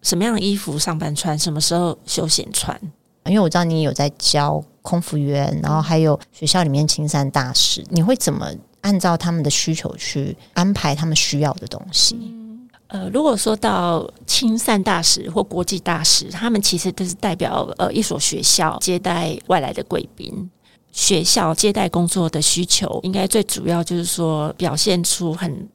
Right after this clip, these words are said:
Speaker 1: 大方的一个，呃，接待的方式。所以其实他们比较多是在仪态的训练。还有，呃，外在形象的一个训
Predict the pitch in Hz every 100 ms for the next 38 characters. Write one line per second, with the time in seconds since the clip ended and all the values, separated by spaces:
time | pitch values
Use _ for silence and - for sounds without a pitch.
0 | _ 208 160 - 151 165 170 - 156 -
1 | - - - - - 196 175 202 156 -
2 | - 147 151 - - - 185 _ _ _
3 | - 196 190 185 175 190 - 196 202 -
4 | - 233 202 - 175 175 170 165 185 -
5 | 170 160 - 180 - 214 165 - 143 185
6 | 151 151 151 165 170 _ _ - 175 190
7 | 160 151 - - 170 196 175 - 175 185
8 | 160 180 151 - - - -